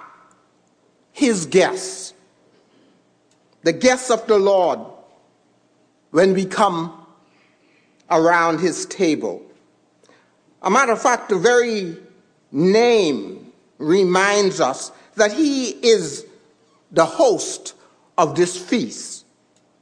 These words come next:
of remembrance. He shall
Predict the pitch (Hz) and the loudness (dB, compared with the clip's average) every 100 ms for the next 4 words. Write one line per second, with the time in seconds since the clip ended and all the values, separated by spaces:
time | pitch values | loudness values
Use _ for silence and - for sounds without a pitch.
0 | _ _ _ _ _ _ _ _ _ - | _ _ _ _ _ _ _ _ _ -4
1 | 156 147 151 135 135 110 98 - - - | -2 0 0 0 -2 -4 -8 -10 -20 -20
2 | _ _ _ _ _ _ _ _ _ _ | _ _ _ _ _ _ _ _ _ _
3 | _ _ _ _ _ _ - 311 285 254 | _ _ _ _ _ _ 0 2 2 0
4 | - - - - 339 254 185 165 - | -6 -12 -2 2 2 4 0 -2 -8